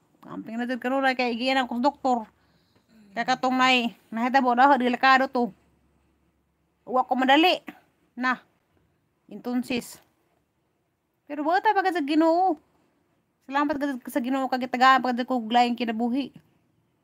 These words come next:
Diha pang giampos Ginoo nga tagaan pa ko taas nga kinabuhi. Wa abot pa ko one hundred ka tuig dining kalibutana. Lami lagi mabuhi dining kalibutana. Maong kita wag kamong nay mga sak-, masakitan pud ganito ulit ang live.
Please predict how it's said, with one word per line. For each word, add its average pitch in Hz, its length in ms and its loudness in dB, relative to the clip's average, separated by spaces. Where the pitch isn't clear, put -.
Diha 220 240 -2
pang 226 80 -10
giampos 226 400 -4
Ginoo 226 320 -4
nga 208 160 -4
tagaan 220 320 2
pa 233 80 -4
ko 220 320 -6
taas 254 240 -4
nga 262 80 -8
kinabuhi. 262 560 2
Wa 269 160 2
abot 277 80 -2
pa 277 160 -10
ko 277 140 0
one 240 180 0
hundred 277 320 2
ka 254 80 -8
tuig 269 240 -4
dining 262 240 -2
kalibutana. 269 680 0
Lami 294 240 0
lagi 277 160 -4
mabuhi 269 400 0
dining 254 300 -2
kalibutana. 247 840 0
Maong 254 380 -6
kita 254 280 4
wag 202 80 -6
kamong 285 300 4
nay 294 160 6
mga 285 340 4
sak-, 294 180 -10
masakitan 277 560 -4
pud 262 140 -2
ganito 262 260 -2
ulit 262 240 -2
ang 254 240 4
live. 226 320 4